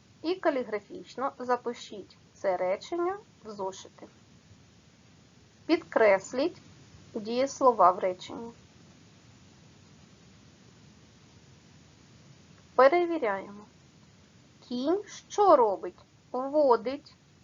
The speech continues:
Кінь що робить? Перебирає. Кінь що робить? Вигинає. Ці дієслова означають дію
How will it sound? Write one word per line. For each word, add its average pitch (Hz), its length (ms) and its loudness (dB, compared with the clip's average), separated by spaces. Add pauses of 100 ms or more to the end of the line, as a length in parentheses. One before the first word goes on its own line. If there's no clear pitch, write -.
(640)
Кінь 269 400 -4 (120)
що - 440 0
робить? 202 360 0 (300)
Перебирає. 226 880 0 (840)
Кінь 277 280 -4 (160)
що 311 420 0
робить? 381 400 -2 (160)
Вигинає. 247 840 -2 (1300)
Ці 466 320 -2
дієслова 226 880 -2 (1500)
означають 302 1120 0
дію 262 440 0